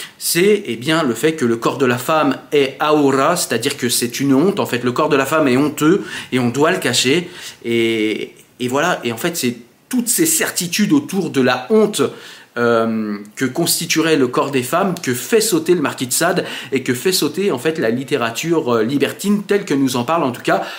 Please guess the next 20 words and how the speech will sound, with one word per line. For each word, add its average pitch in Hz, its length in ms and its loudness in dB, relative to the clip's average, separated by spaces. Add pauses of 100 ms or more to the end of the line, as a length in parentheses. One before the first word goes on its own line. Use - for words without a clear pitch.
(160)
Abnous 123 260 -2
Shalmani 123 520 0
dans 131 160 -2
son 120 160 -2
livre. 98 340 -8
Donc 113 160 -8
j'ai 131 100 -4
trouvé 147 220 -4
ça - 420 -2
hyper 185 360 0
intéressant. 147 640 0 (440)
Ça - 160 -6
fait 220 200 2
plusieurs 208 340 0
chapitres, - 420 0
elle 107 100 -2
en 104 80 -4
parle 156 260 -2
vraiment 175 400 2
beaucoup. 175 460 4